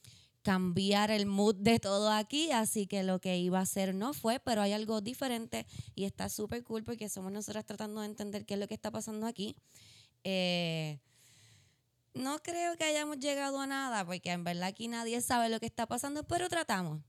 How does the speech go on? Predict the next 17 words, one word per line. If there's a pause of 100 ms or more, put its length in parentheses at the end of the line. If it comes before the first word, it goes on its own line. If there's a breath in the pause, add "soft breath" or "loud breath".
(200)
tratamos.
Eh,
para
los
que (580 loud breath)
están
hartos
de
escuchar
sobre
el
chat
de
Ricky
Rosselló,
lo
siento